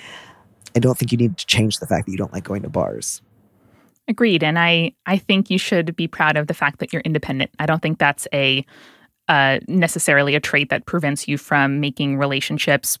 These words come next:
Speaker 2: romantic, friendship-wise or otherwise. Um, so I hope that's something you can kinda unpack, um, with a therapist or with a workbook, um, or in a, a support group, because I,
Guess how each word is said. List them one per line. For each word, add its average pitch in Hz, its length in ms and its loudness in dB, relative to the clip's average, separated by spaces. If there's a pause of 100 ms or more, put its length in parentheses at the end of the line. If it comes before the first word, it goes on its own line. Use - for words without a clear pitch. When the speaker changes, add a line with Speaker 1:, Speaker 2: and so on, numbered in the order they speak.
(120)
Speaker 2:
romantic, 147 420 -2 (140)
friendship-wise 143 960 0
or 156 100 2
otherwise. - 420 -2 (360)
Um, - 160 0
so - 80 -6
I - 20 -2
hope 165 100 2
that's 165 140 2
something 151 220 0
you 151 60 -4
can 151 100 -2
kinda 147 240 0
unpack, 143 520 0
um, 147 140 0
with 156 140 -4
a - 20 -6
therapist 202 380 2
or 151 40 -4
with 139 120 -4
a - 20 0
workbook, 165 380 2 (300)
um, 139 180 2
or 151 100 2
in 151 100 2
a, 143 220 2
a 147 40 -2
support 139 340 -4
group, 147 220 -2
because 135 520 -2 (320)
I, 143 160 -2